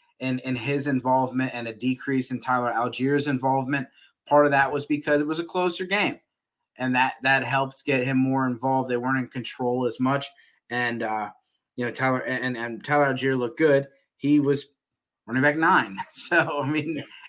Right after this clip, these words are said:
Speaker 1: it's not like he was bad. Brian Robinson is just taking over the backfield in Washington. Brad, I feel like you got something on that.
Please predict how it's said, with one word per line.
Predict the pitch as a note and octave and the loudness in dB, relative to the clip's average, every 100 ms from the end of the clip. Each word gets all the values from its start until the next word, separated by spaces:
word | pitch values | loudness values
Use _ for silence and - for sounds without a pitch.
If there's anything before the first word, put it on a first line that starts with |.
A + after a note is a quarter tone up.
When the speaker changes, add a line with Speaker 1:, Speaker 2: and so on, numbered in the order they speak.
| - | -18
Speaker 1:
it's | B2+ | -2
not | D3+ D3 | 2 2
like | C#3 - | 2 2
he | D3+ | 2
was | C#3 | 2
bad. | A#2+ C3+ C#3 C3+ - - _ | 2 2 2 -2 -8 -20 _
Brian | C#3 D#3+ D3+ | 4 6 6
Robinson | C#3+ D3 D3 D3 D3 | 6 6 0 -2 -2
is | A#2 - | -2 -4
just | B2 - | -8 -6
taking | C#3 C3+ B2+ | -6 -2 -2
over | C#3 D3 | 0 0
the | C#3+ | 0
backfield | D3+ C#3 - D#3+ D3+ | 2 0 0 -2 -2
in | D3+ | 2
Washington. | D3+ D3+ D3 D#3 D#3+ D#3 D3+ D3 _ _ _ - | 4 4 2 -4 -2 -2 -4 -8 _ _ _ 0
Brad, | B2+ B2+ | 2 0
I | - _ | -4 _
feel | - C3+ | -6 -4
like | B2 | 0
you | |
got | C3 A#2+ | 0 0
something | D#3+ A#2+ | -4 -4
on | A#2 A2 | -4 -4
that. | G#2+ G2 | -6 -10